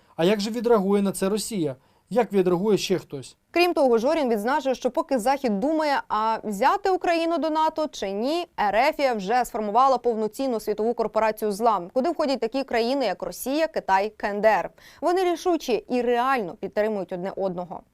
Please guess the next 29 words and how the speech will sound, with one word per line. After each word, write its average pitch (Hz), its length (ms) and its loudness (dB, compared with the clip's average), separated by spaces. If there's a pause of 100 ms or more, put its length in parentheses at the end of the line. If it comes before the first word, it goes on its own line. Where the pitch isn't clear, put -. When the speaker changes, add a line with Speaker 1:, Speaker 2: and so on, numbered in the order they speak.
(180)
Speaker 1:
Я 185 140 2
поки 226 220 -4
що 226 140 -4
не 220 100 -2
бачу 180 260 2
бажання 147 380 -2
у 151 80 -2
нато. 147 340 -2 (140)
У 160 100 -6
нас, 208 320 0 (140)
може, 185 280 0
воно 196 200 0
і 220 80 -2
є. 156 320 -4 (380)
А 151 80 -4
чи - 140 -6
є 247 100 -2
таке 233 200 -4
бажання 214 340 0
сьогодні 185 380 -2
і 180 40 0
в 196 60 -2
нато? 147 360 -2 (140)
Якщо 170 260 2
про 202 100 -6
це 220 160 0
й 214 60 0
буде 170 280 0
мова, 165 360 0